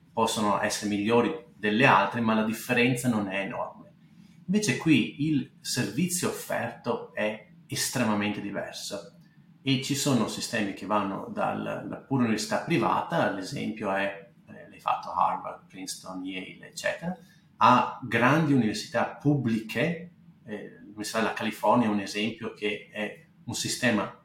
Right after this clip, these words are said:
eh, pagato dai californiani, ehm, con vari campus che vanno, ne abbiamo, mi sembra, una decina adesso, eh, Berkeley, U C L A, U C San Diego, Santa Barbara, eh, e, e via dicendo.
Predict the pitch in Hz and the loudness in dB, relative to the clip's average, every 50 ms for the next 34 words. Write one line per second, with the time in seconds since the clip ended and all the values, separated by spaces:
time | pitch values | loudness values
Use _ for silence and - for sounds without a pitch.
0 | _ 101 101 98 98 - - - 107 - 95 101 104 110 113 - 117 101 92 95 | _ -10 -8 -8 -10 -10 -4 -2 0 2 4 4 4 4 4 2 0 -2 -2 0
1 | 92 95 101 98 - - 107 101 - - - 151 131 135 131 120 117 120 127 143 | 0 0 -2 -2 -4 -6 -6 -6 -6 -4 -4 0 2 4 4 4 4 4 2 2
2 | 160 180 185 175 - - - - - - - - - _ - 120 117 113 110 107 | 2 2 0 -2 -4 -10 -16 -20 -20 -20 -20 -20 -20 _ -6 -4 -2 0 0 0
3 | 104 101 101 98 98 - - - 120 113 123 123 127 123 110 110 92 92 107 110 | 0 -2 -2 -4 -8 -8 -4 -2 2 6 6 8 8 6 6 4 4 2 2 0
4 | - - - 95 85 92 92 - 160 - - 110 90 101 98 104 104 104 101 104 | -2 0 2 2 2 2 0 -2 -4 -4 -6 -4 -4 -2 -2 -2 -2 -2 -4 -4
5 | 101 - - 107 107 104 98 - - - - - - - 127 - - 113 107 104 | -6 -6 -4 -4 -4 -4 -4 -6 -10 -16 -20 -20 -20 -18 -16 -12 -8 -6 -4 -2
6 | 104 104 101 101 - - 120 120 113 110 98 98 98 95 - - - - - - | -2 -2 -2 -4 -4 -2 -2 0 0 0 0 0 -2 -2 -2 -4 -6 -6 -6 -8
7 | - - _ - - - - _ - - - - 101 101 101 98 - - 95 101 | -10 -14 _ -20 -20 -20 -20 _ -16 -12 -10 -10 -8 -8 -10 -10 -12 -8 -4 -2
8 | 98 98 107 104 - - 110 104 98 101 101 - - - 101 95 95 92 92 92 | 0 2 0 0 0 -2 -2 -2 -2 -2 -4 -6 -6 -6 -4 -4 -2 -2 -2 -2
9 | 95 95 95 92 - - - - - 95 95 92 90 95 90 92 95 92 - 101 | -2 -4 -4 -6 -8 -10 -10 -8 -8 -6 -6 -6 -6 -6 -6 -6 -8 -8 -6 -6
10 | 95 92 92 92 92 - 101 98 - 107 98 92 95 92 92 92 92 95 98 95 | -6 -6 -6 -8 -8 -10 -10 -8 -6 -4 0 2 4 4 4 2 -2 -4 -4 -2
11 | 92 92 90 - - - - - _ _ - - - 107 104 101 - - - 107 | -2 -4 -4 -6 -10 -16 -20 -20 _ _ -20 -18 -14 -14 -12 -12 -12 -10 -8 -6
12 | 107 107 - 95 104 107 104 101 - - - 92 87 - - - - - | -4 -4 -2 -2 0 0 0 0 -2 -4 -4 -6 -6 -8 -10 -12 -14 -16